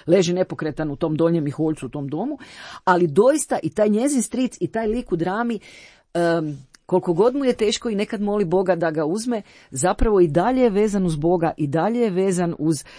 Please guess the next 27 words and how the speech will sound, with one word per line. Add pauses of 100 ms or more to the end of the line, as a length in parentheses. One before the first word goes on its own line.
(260)
em, (440)
uz
svoju... (440)
uz
ljubav
prema
obitelji. (320)
I
to
mi
je
krasno. (220)
Recimo,
druga,
druga
priča
je,
jedna
od
priča,
Jurica
Benzon
iz
Vranjica
je
napisao
jednu